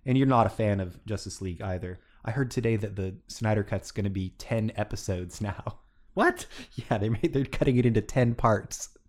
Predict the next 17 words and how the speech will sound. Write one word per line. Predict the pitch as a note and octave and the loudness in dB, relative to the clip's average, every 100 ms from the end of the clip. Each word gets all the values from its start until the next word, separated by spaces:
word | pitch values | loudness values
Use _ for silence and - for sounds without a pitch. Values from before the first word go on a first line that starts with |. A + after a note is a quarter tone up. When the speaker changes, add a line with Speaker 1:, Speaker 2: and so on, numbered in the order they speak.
| _ _ - D3+ - - - - - | _ _ -18 -16 -16 -20 -20 -20 -8
Speaker 1:
Uh, | - C#3 C#3 C#3 C#3+ | 2 4 6 6 6
next, | C#3 F3+ - - - _ _ - | 6 4 2 -14 -18 _ _ -10
Baz | G#2+ C3 D#3 F3+ F#3 F3+ | 0 6 8 6 4 4
Luhrmann's | F3 G#3+ E3+ C#3 C3+ - C#3+ | 6 6 4 2 0 -2 6
Elvis | E3+ G3+ D3+ C#3 | 6 6 2 4
movie | A#2+ A2 A2 | 4 4 0
casts | - C3+ A#2+ - | 2 4 4 2
Kevin | - - F3 G3 | -2 2 4 4
Harrison | E3 F3+ F3 F3+ D#3 | 4 4 4 2 2
Junior | B2 E3 C#3 G#2 G#2 | 4 4 4 4 2
as | A#2 A#2 A2 | 4 4 2
blues | G2+ A#2 F3 E3+ | 2 4 4 4
guitar | D#3 D#3 E3 D#3 | -2 2 4 4
legend | C#3+ D#3 E3 D3+ A2 | 4 4 2 2 2
B | C3 | 2
B | C#3+ D3 | 4 2
King. | - D3 C#3 G#2 F#2+ | 2 4 4 2 -4